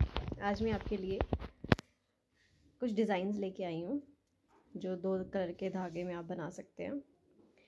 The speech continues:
ये डिज़ाइंस लाने का मेन पर्पस ये है कि अगर आपको इस डिज़ाइन के कार्ड्स चाहिए तो आप वीडियो को देख के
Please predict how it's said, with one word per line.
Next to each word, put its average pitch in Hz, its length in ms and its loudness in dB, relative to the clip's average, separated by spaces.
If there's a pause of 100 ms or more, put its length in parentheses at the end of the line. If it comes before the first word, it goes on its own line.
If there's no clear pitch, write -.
(220)
ये 233 60 2
डिज़ाइंस 233 800 4
लाने 196 300 4
का 214 100 0
मेन 190 260 0
पर्पस 190 420 0
ये 175 100 0
है 190 140 -2
कि 214 220 -4 (120)
अगर 214 260 2
आपको 220 340 2 (460)
इस 262 220 2
डिज़ाइन 202 360 2
के 208 140 0
कार्ड्स 190 420 -2
चाहिए 180 320 -2 (540)
तो 202 80 0
आप 185 280 0 (920)
वीडियो 208 280 8
को 202 120 2
देख 180 360 0
के 226 140 0